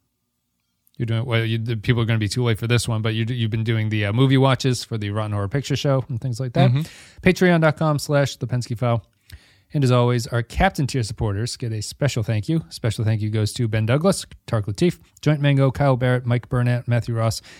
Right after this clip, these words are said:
Speaker 1: Andrew Turlog, Cardinal Doomsday, Nathan Elliott, Samuel Custer, Matt Cutler, Nick Sergi, Grim Santo, Sean, Christian Pouch, Bradley Killens, Dwayne Hackett, Chris Tinsley, Darth Mosk, Kevin Reyes,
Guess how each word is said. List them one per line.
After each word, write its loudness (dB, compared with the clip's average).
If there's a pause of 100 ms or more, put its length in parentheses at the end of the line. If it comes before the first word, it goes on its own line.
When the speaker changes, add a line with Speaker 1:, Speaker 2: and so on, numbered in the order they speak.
(120)
Speaker 1:
Andrew 4
Turlog, 4
Cardinal -2
Doomsday, -2
Nathan -2
Elliott, -2
Samuel -6
Custer, -2
Matt -4
Cutler, -2 (200)
Nick 2
Sergi, 2 (320)
Grim 4
Santo, 2
Sean, 2
Christian -4
Pouch, 0
Bradley 0
Killens, 0
Dwayne -2
Hackett, -4
Chris -6
Tinsley, 0
Darth -2
Mosk, -2
Kevin -2
Reyes, 0